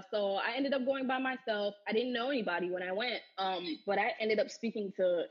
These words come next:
everybody 'cause I'm just an extrovert. I talk to everybody anyways. So I ended up making friends with everyone. But, you know, you go on the island and, you know, all of us, like, not all of us were Haitian. Some of us were Haitian. But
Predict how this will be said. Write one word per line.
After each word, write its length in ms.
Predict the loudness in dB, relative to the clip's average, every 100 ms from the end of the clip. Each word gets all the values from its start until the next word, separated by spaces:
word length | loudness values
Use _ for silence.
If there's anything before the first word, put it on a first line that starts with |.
| _ -2
everybody 480 | 0 2 0 -2 -2
'cause 140 | -2
I'm 180 | 0 0
just 180 | 0 0
an 180 | -2 0
extrovert. 500 | -2 -2 -2 0 0
I 120 | 0
talk 240 | -2 -4 -2
to 100 | -2
everybody 480 | 0 0 -2 2 2
anyways. 460 | 2 2 2 2 0 -2 -4 -6 -10 -4
So 60 | -2
I 80 | 2
ended 180 | 2 2
up 140 | 2
making 240 | 0 -2
friends 200 | -2 0
with 120 | 2 4
everyone. 440 | 4 2 0 2
But, 260 | 2 2 0 0
you 80 | 2
know, 180 | 4
you 240 | 4 6 6
go 80 | 4
on 180 | 2
the 80 | 0 0
island 380 | -2 0 -2 -4
and, 160 | -4 -2
you 80 | -2
know, 360 | -2 -2 -4 -8 _ _ _ -2
all 220 | 0 2
of 80 | 2
us, 140 | 0 0
like, 220 | -2 0
not 140 | -4 -4
all 140 | -4 -2
of 80 | -2
us 120 | -4
were 100 | -6
Haitian. 540 | -2 -2 -2 -6 -6 -8 _
Some 240 | _ 2 2
of 120 | 2
us 160 | 0 0
were 120 | -2
Haitian. 440 | -2 -4 -6 -8 -10 -18 -20 _
But 240 | 2 2